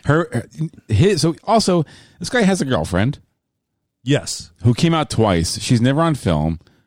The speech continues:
Speaker 1: No props for her whatsoever.
Speaker 2: She's on the audio, presumably.
Speaker 1: Presumably, yeah.
Speaker 2: Yeah.
Speaker 1: Um, she gets eaten alive as well.
Speaker 2: Yeah. <laughs>
Speaker 1: And her family did not want to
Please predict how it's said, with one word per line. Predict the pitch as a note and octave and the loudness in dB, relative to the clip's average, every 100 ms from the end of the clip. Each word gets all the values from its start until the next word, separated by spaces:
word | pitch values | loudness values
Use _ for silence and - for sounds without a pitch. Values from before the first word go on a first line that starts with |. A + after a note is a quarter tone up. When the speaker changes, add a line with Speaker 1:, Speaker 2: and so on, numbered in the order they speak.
| _ _ _ | _ _ _
Speaker 1:
No | G#2+ C3 | -4 -2
props | B2 G#2 - | 0 -2 -2
for | A#2+ | -6
her | G#2+ F2+ | -2 -2
whatsoever. | E2+ F2 F2+ D#2+ D2+ F#2 | -2 -2 -2 -4 -6 -8
Speaker 2:
She's | G#2+ | -2
on | C#3+ C3+ | 2 2
the | |
audio, | A#2 A2 G2+ F2+ | 2 2 0 -2
presumably. | G2 E2 E2 D#2+ E2 D#2 _ _ _ - | -6 -6 -8 -10 -12 -14 _ _ _ -2
Speaker 1:
Presumably, | A#2+ G#2 G2+ E2 D#2+ E2 | 0 2 2 0 -2 -6
yeah. | C#2 - _ _ | -8 -12 _ _
Speaker 2:
Yeah. | - G2 D2 - - - | -10 -8 -8 -14 -20 -6
Speaker 1:
Um, | C3 A2 G#2 G2 F#2+ F#2+ G#2+ _ | 0 0 2 2 2 2 -2 _
she | - - G3 | -10 -2 0
gets | G#3 E3 | 2 0
eaten | G#2+ F2+ | -2 -2
alive | E2 G2 | -4 -4
as | G2 | -2
well. | F2+ - A#2 _ _ _ _ _ - | -2 -4 -10 _ _ _ _ _ -10
Speaker 2:
Yeah. | C3+ - - | -4 -2 -4
<laughs> | - - - - - - - - - _ _ _ - - - - | -6 -12 -14 -16 -18 -20 -20 -20 -20 _ _ _ -20 -20 -12 0
Speaker 1:
And | C3 | 2
her | E3+ | 4
family | F#3 F#3 E3+ | 2 2 2
did | A#2 | 2
not | A2 A2+ | 2 2
want | G#2 G#2+ | 2 2
to | G2+ | 2